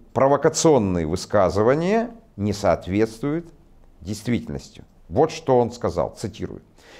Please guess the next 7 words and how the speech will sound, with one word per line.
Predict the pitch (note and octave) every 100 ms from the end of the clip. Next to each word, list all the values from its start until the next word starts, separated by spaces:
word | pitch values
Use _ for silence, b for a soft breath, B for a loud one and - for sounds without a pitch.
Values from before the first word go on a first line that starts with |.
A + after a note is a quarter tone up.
| B
«Никто | A2 B2 - F3
из | A2+ F2
российских | F#2 C3+ A2+ - - _
чиновников | - B2 D#3 G#2+ E2 - - -
это | C3+ F#2+
не | F2+ F2
говорил | F#2 F#2 A2 D#3+